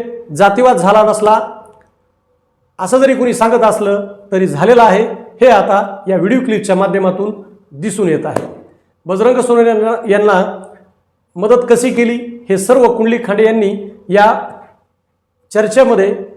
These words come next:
या क्लिप, अ, क्लिपच्या माध्यमातून सांगून टाकलेलं आहे. यावरूनच बीड मतदारसंघात जातीवाद किती बोकाळला होता, हे दिसून येतं.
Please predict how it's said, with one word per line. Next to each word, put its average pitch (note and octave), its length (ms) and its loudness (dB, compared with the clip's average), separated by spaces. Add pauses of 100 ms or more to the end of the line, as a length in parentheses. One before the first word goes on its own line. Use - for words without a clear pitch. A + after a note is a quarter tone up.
या F3 100 0
क्लिप, C4 400 0
अ, F#3+ 160 4
क्लिपच्या A#3 460 0
माध्यमातून G#3 540 0 (280)
सांगून G3+ 320 0
टाकलेलं G#3+ 380 0
आहे. F#3+ 160 2 (380)
यावरूनच B3 600 2 (200)
बीड A#3 300 0
मतदारसंघात G#3+ 580 0 (400)
जातीवाद G#3+ 400 2 (100)
किती B3+ 180 2
बोकाळला A#3+ 440 4
होता, F#3+ 520 0 (220)
हे G#3+ 320 4
दिसून E3+ 340 -4
येतं. - 240 -2